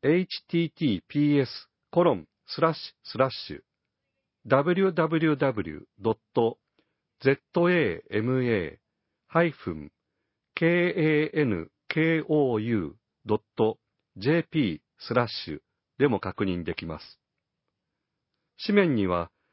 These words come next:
市観光協会ホームページの二次元コードが掲載されています。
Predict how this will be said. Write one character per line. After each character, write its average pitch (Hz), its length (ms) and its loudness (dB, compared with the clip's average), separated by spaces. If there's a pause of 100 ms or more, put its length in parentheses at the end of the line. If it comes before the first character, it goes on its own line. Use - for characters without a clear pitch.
(300)
市 - 320 -4
観 170 220 2
光 175 280 0
協 160 240 2
会 78 420 -6
ホ - 280 0
ー - 20 2
ム 175 120 0
ペ 165 200 2
ー 139 40 2
ジ 101 120 -2
の 82 220 -4
二 117 140 0
次 143 100 -4
元 160 200 2
コ 151 220 0
ー 123 40 2
ド - 100 -2
が 78 140 -6
掲 104 220 2
載 101 200 0
さ - 140 -4
れ 87 80 -2
て - 140 -6
い 80 100 -6
ま 73 120 -8
す。 - 200 -20